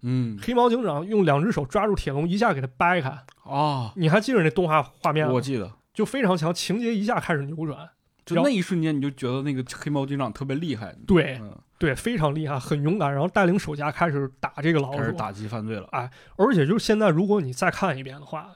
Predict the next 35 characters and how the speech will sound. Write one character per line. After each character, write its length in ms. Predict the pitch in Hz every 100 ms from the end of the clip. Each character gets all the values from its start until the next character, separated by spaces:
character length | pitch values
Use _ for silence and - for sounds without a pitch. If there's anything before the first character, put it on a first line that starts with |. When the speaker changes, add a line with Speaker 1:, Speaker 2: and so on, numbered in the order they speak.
| -
Speaker 2:
你 120 | 156
会 160 | 226
觉 120 | - 180
得 80 |
那 100 | 220
段 160 | 202 185
群 400 | - - 143 170
斗 220 | 208 147
有 180 | 147 147
一 60 | 226
种 100 | 147 -
暴 160 | 233 196
力 160 | 208
美 180 | 131 139
学 160 | - 147
的 80 |
感 180 | 151 160
觉。 200 | 180 180 139
Speaker 1:
啊。 320 | 113 104 95 - _ _
Speaker 2:
尤 200 | 170 190
其 120 | 233 247
如 180 | 208
果 160 | 233 233
你 100 | 240
喜 220 | - 156
欢 340 | 139 160 170 165
这 160 | 180
个 120 | 156
张 240 | 135 214 233
彻， 280 | 254 190 156
或 120 | 180
者 120 | 175
喜 160 | - 139
欢 140 | 147
看 300 | 175 170 180